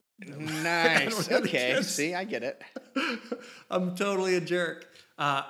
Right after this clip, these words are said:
Speaker 1: you know, I started tra-, I started sleeping with earplugs in when I was traveling as a destination wedding photographer. We'd travel all over, and it's always a different hotel room and stuff. And I just started putting earplugs in, and, like,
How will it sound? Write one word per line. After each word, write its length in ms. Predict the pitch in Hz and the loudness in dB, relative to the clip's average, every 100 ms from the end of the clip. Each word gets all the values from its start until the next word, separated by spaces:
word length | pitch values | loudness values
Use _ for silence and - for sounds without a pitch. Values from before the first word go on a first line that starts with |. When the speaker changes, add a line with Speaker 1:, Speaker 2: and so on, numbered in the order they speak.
| - 202 | -8 -2
Speaker 1:
you 100 | 190 | 2
know, 60 | |
I 60 | 170 | 2
started 300 | 220 214 196 | 0 -2 -2
tra-, 260 | 185 180 170 | -2 -2 -2
I 80 | 147 | -6
started 220 | 196 180 | -6 -6
sleeping 240 | 180 151 | -6 -6
with 120 | 127 | -8
earplugs 580 | 139 131 131 117 107 - - | -8 -8 -6 -6 -6 -12 -14
in 380 | 131 120 113 110 131 | -12 -10 -8 -10 -10
when 100 | 113 | -12
I 20 | |
was 80 | 107 | -10
traveling 640 | - 123 120 120 113 110 113 | -8 -6 -4 -6 -8 -10 -12
as 260 | 117 107 107 | -12 -10 -8
a 320 | 107 104 104 | -6 -6 -6
destination 540 | 107 113 123 107 104 | -8 -10 -10 -12 -12
wedding 240 | 101 101 101 | -12 -12 -14
photographer. 600 | 101 104 110 117 - - - | -16 -18 -16 -16 -20 -20 -14
We'd 200 | 120 117 | -12 -10
travel 240 | - 110 107 | -8 -8 -8
all 220 | 107 107 | -8 -8
over, 200 | 107 107 | -8 -10
and 80 | 104 | -10
it's 100 | 120 | -12
always 260 | 107 104 | -12 -14
a 60 | - | -14
different 260 | 113 113 104 | -14 -14 -16
hotel 280 | 104 107 | -14 -12
room 240 | 104 104 101 | -12 -12 -14
and 100 | 101 | -14
stuff. 280 | 110 104 110 | -14 -14 -14
And 100 | 104 | -14
I 40 | |
just 120 | 101 | -14
started 200 | - 101 | -16 -16
putting 280 | 110 101 110 - | -18 -18 -18 -18
earplugs 400 | 107 113 104 113 | -16 -16 -16 -16
in, 180 | 107 107 | -16 -16
and, 140 | 110 | -16
like, 160 | 127 | -16